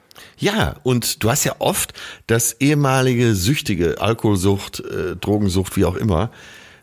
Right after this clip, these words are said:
plötzlich in so ein anderes Extrem verfallen und viel zu viel laufen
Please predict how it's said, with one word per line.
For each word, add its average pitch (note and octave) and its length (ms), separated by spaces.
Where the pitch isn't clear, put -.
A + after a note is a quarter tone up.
plötzlich C3+ 320
in A#2+ 80
so A#2 80
ein A2 80
anderes C3 300
Extrem - 420
verfallen C#2 480
und G#2+ 200
viel C#3+ 280
zu A#2 100
viel C3+ 260
laufen D2 520